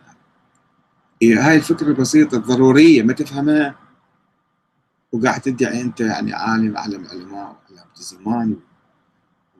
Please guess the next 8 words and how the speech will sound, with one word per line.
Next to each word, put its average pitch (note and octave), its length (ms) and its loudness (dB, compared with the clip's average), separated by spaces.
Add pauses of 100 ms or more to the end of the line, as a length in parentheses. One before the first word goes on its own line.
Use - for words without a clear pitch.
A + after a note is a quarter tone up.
(1200)
آية F#2+ 200 -12
الله G#2 220 -10
العظمى. A2+ 400 -8 (3000)
وفي A2 120 -6
الحقيقة A2 600 -2 (380)
لم D#3 220 4
يكن C#3 500 2
بحاجة A2 600 -4